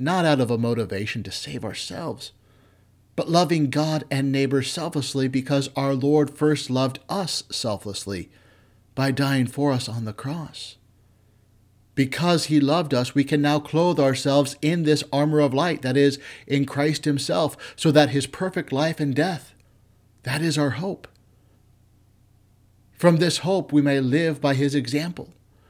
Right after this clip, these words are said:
And from this hope which we received in baptism from the cross, we may be molded together in the image of Christ crucified.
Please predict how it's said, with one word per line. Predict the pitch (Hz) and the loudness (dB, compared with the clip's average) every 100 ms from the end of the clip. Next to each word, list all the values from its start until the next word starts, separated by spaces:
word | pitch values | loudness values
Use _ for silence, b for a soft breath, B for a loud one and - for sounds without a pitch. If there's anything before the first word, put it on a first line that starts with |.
| b b b b _ | b b b b _
And | 135 | 4
from | 180 180 | 6 6
this | 165 - | 2 2
hope | 180 196 - | 2 0 0
which | 135 127 | -4 2
we | 147 | 4
received | 143 135 - 175 147 | 4 2 -4 -4 -2
in | 139 127 | -2 0
baptism | 151 165 - 139 120 | 0 0 0 -4 -4
from | 113 156 175 | -2 -2 -2
the | 147 | -2
cross, | 143 170 196 175 - - - b b b b b b b _ | -4 -4 -4 -6 -10 -16 -18 b b b b b b b _
we | 135 | 2
may | 131 143 | 4 4
be | 139 131 | 4 4
molded | 120 139 131 123 | 4 0 0 -4
together | 123 107 127 120 | -6 -2 -2 -2
in | 117 110 | -4 -8
the | 104 101 | -8 -6
image | 123 120 110 | -4 -4 -4
of | - - | -10 -16
Christ | - 101 92 - | -12 -10 -10 -12
crucified. | - 135 127 104 76 - - | -6 -4 -4 -10 -12 -12 -16